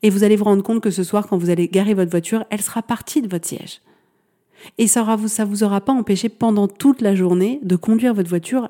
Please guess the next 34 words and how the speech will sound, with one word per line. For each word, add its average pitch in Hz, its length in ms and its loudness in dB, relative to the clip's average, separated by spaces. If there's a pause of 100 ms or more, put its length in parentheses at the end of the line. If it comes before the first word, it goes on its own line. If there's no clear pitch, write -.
là 185 320 2
où 233 60 2
vous 190 100 -2
l'aviez 175 240 0
prévu. 202 320 -4
C'est-à-dire 185 480 -2
que 170 140 0 (380)
accepter 226 600 -2
que 196 120 -2
votre 170 260 0
émotion 196 500 0 (200)
soit - 240 -2
présente, 208 420 0
ça - 160 -2
veut 180 120 0
pas 190 140 0
dire 247 180 -4
que - 100 -4
vous 175 220 -4
acceptez 185 400 -4
que 220 120 -4
votre 175 260 -6
émotion 185 300 0
contrôle 240 360 0
votre 180 200 0
vie. 170 160 -10 (400)
Ça 196 140 -2
veut 190 80 2
dire 214 160 -2
que - 80 -4
vous 185 180 -2
acceptez 185 360 -4
cette 170 200 -8
présence 170 400 -8